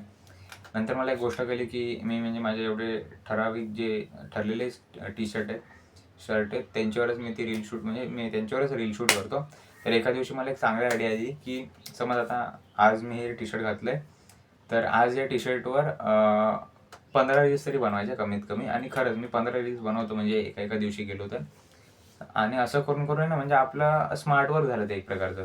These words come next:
तर मी तेच केलं. नंतर एक टी-शर्ट घातलं तर त्याच्यावर पंधरा रील्स बनवल्या, उद्या दुसरं घातलं त्याच्यावर पंधरा रील्स वगैरे. ते स्क्रिप्ट वगैरे मी सगळं पटकन करायचो त्या दिवशी. त्या दिवशी माझं तेच काम असायचं, एकदा रील अपलोड केली की रात्री नऊच्या नंतर ते स्क्रिप्ट वगैरे करायचं, सगळं स्क्रिप्टिंग वगैरे करायची.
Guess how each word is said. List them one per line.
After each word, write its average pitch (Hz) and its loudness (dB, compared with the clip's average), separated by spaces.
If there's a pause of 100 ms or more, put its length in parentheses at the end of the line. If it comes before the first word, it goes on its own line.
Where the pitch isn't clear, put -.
तर - -4
मी 131 -6
तेच 139 0
केलं. 120 -2
नंतर 110 -2 (380)
एक 110 -2
टी-शर्ट 117 -4
घातलं 117 -2
तर 120 0
त्याच्यावर 113 -2
पंधरा 110 0
रील्स 110 0
बनवल्या, 101 -4
उद्या 101 -4
दुसरं 107 -6
घातलं 110 -6
त्याच्यावर 104 -4
पंधरा 101 -4
रील्स 98 -8
वगैरे. 98 -8
ते 127 -4
स्क्रिप्ट 131 -6
वगैरे 143 0
मी 147 -4
सगळं 143 -4
पटकन 143 -6
करायचो 123 -2
त्या 107 0
दिवशी. 98 -8 (480)
त्या 123 0
दिवशी 127 0
माझं 139 0
तेच 147 4
काम 127 2
असायचं, 120 -6
एकदा 120 2
रील 120 -2
अपलोड 117 -4
केली 113 -6 (540)
की 120 0
रात्री 117 2
नऊच्या 117 0
नंतर 120 -2 (340)
ते 113 -2
स्क्रिप्ट 110 -8
वगैरे 113 -2
करायचं, 104 0
सगळं 107 -4
स्क्रिप्टिंग 107 -4
वगैरे 107 -2
करायची. 107 -4